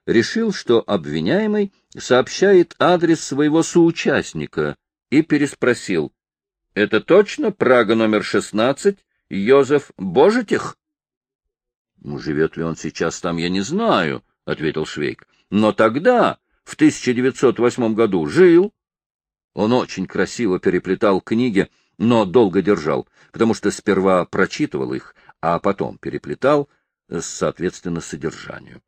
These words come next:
Если он делал на книге черный обрез, то ее не стоило читать. Каждому сразу было понятно, что у романа очень плохой конец. Может, вы желаете узнать более точные подробности?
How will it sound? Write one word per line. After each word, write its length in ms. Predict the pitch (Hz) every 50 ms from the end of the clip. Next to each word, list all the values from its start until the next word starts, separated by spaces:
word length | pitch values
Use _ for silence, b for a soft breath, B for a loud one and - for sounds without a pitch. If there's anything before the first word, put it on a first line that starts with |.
| _ _ b b b b
Если 300 | - 92 113 107 - 113
он 140 | 113 110 104
делал 280 | 90 113 113 110 110 107
на 140 | 107 107 101
книге 360 | - 107 110 107 92 104 98
черный 500 | - - - 147 160 151 131 104 82 76
обрез, 440 | 73 69 73 76 73 71 - - - _ _ _ _ _
то 100 | 92 92
ее 200 | 98 101 110 120
не 120 | 95 69
стоило 420 | - - - 78 78 82 80 80 82
читать. 360 | - - - - 82 80 - _ _ _ _ _ _ _ _ _
Каждому 540 | - 131 151 185 196 175 139 117 127 120 117
сразу 400 | - - 107 120 139 117 87 98
было 220 | 85 98 113 107 95
понятно, 480 | - 90 90 98 98 92 - - 90
что 240 | 82 - - 98 92 -
у 120 | 98 98
романа 420 | 92 92 92 98 98 98 98 95 -
очень 340 | - 135 170 165 - 139 123
плохой 320 | - 76 69 - - 90 -
конец. 460 | - 69 65 64 69 - - - - _ _ _ _ _ _ _ _ _ _ _ _ _ _ _ _ _ _ _
Может, 280 | - 110 120 110 107 -
вы 220 | 110 117 117 117 110
желаете 400 | 104 117 117 120 120 120 - 120
узнать 280 | 117 - 123 120 120
более 240 | 107 123 123 123 131
точные 380 | - 277 294 - - - 95 -
подробности? 640 | - 73 57 69 69 - - 67 - - - _